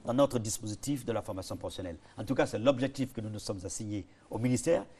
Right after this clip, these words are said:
et le gouvernement nous appuie pour que justement on puisse recevoir des étudiants qui sortent des dispositifs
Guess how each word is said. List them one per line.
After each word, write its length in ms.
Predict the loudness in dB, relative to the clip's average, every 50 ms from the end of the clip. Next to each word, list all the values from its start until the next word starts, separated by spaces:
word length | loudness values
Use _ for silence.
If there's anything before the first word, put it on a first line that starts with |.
| -20 -2 0
et 80 | 6
le 120 | 8 8 8
gouvernement 440 | 10 10 8 8 8 6 4 2 2
nous 240 | 0 0 2 4 4
appuie 460 | 2 2 0 2 6 6 6 6 4 -2 -2 -2 -2 -2 -2 -8 _ _ _ _ _ _ _ _ _
pour 140 | 6 6 8
que 140 | 10 8 8
justement 420 | 8 6 4 2 4 4 4 4
on 40 | 2 2
puisse 280 | 2 2 2 2 2
recevoir 640 | 2 0 2 2 0 4 6 6 8 6 6 0 -6 -14 -20 -20 -20 -20 -20 -20 -20 -20 -20 -20 -20 -20 -20 -20 -20 -20 -20 -18 -4
des 240 | 8 8 10 10 10
étudiants 360 | 8 6 4 4 4 4 4
qui 140 | 4 0 0
sortent 320 | 2 4 4 2 2 -4
des 160 | -4 -2 -2
dispositifs 720 | 0 0 0 0 0 -2 -2 -2 -2 -2 -2 -2 -2 -6